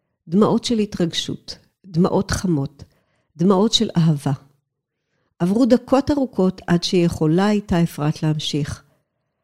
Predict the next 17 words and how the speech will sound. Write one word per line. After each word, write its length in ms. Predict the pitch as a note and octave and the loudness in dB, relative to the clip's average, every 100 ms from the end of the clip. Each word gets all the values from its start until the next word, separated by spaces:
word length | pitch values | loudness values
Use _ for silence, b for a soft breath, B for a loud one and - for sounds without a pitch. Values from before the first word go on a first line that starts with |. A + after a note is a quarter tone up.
| _ _ _ _ _ _ _ _ _ - | _ _ _ _ _ _ _ _ _ -6
אך 140 | D#3 | -4
שפתחה 520 | - E3 D#3+ - G3 | -2 -2 -2 -2 0
את 100 | G3+ - | -2 -2
פיה 200 | G#3 F#3+ | 0 2
לומר 340 | E3+ E3 F3+ | 2 2 0
דבר 260 | F3+ E3 D#3+ | -2 -2 0
מה 180 | E3 F3 | 0 0
נוסף, 640 | E3+ - F#3+ F3+ - - _ _ _ _ _ _ - | 0 -2 -2 -2 -4 -14 _ _ _ _ _ _ -12
חשה 360 | - C4+ D4+ | -4 -4 -2
שהמילים 840 | C#4+ G#3+ F3+ F3 F3 G#3+ B3 B3 B B B B - | -2 0 2 2 2 0 0 -2 B B B B 0
אינן 340 | G#3 A3+ C#4 | 2 4 2
אוחזות 440 | C4+ G#3 F3+ G3 F3+ | 0 -2 0 0 0
דבר, 440 | F3 D#3 D#3+ D#3 E3 _ _ _ _ | 0 0 0 -2 -6 _ _ _ _
והותירה 580 | D#3 F3 E3+ B3 B3 A#3 | 0 0 0 -2 0 0
לעיניה 640 | F#3+ F3 E3+ E3+ E3+ E3+ - | 2 2 2 0 0 -2 -4
לדבר 480 | D#3+ D3+ D3 D3 D3+ | -2 0 0 -2 -2
בשמה. 360 | C#3+ D#3+ - | -2 -6 -6